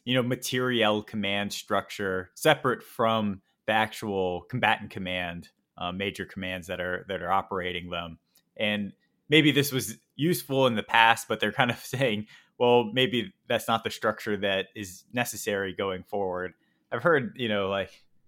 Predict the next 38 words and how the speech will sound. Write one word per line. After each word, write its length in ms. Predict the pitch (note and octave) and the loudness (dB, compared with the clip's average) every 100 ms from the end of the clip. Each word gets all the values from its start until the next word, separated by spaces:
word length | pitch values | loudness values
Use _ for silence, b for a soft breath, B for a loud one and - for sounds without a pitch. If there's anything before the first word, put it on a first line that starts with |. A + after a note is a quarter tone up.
| _ _ - | _ _ 0
Kessel 280 | C3+ B2 | 0 2
Run 260 | A2 A2 G#2 | 2 2 2
has 220 | A2+ G2+ | 0 -2
had 280 | - A2 G2 | 2 2 2
some, 320 | - G#2+ G2+ - | -2 -2 -4 -8
some 280 | - F#3+ B2+ | 0 2 2
issues 400 | A#2+ - A2 F#2 | -2 -2 -4 -2
with 160 | G2+ - | -4 -2
A 100 | G#2 | -4
C 220 | - F#2+ | -4 -8
C, 260 | - G2+ F#2 | -6 -4 -4
which 220 | F2+ F2+ | -4 -8
is 80 | F#2 | -6
kind 180 | G2 F2+ | -4 -4
of 80 | |
its 160 | F2 - | -6 -8
requirements 640 | F#2 - F#2+ F2+ E2 E2 | -6 0 2 0 -2 -10
sponsor. 640 | - F2+ E2 - E2+ E2 - _ _ _ - | -6 -2 -2 -4 -6 -6 -8 _ _ _ -10
Uh, 140 | F#2+ | -8
but 140 | A2+ A2+ | -6 -6
there's 160 | G#2 | 0
a 20 | |
lot 180 | A2+ A2+ | 4 4
of 180 | G#2 - _ _ _ _ _ _ | 2 -8 _ _ _ _ _ _
cats 340 | B2 A2 - | 0 0 -2
to 80 | - | -8
coordinate, 640 | C3 A#2+ A2+ G2+ G#2 G2 A2+ | -4 0 0 0 -2 -2 -2
not 220 | G2+ - | -4 -2
just, 340 | G2+ F#2 - - | -4 -4 -10 -2
not 220 | B2 A2+ | 0 0
just 240 | G2 - - | -4 -10 -8
with 180 | G#2+ - | -8 -4
that, 300 | F2+ F#2 - | -6 -6 -6
but 160 | F#2 - | -8 -4
others 440 | A2 G2 F#2+ F#2 F#2 | -4 -4 -4 -6 -8
as 160 | - | -6
well. 240 | F#2 F2+ E2+ | -4 -2 -4
So 420 | - F#2+ F#2 | -6 -4 -4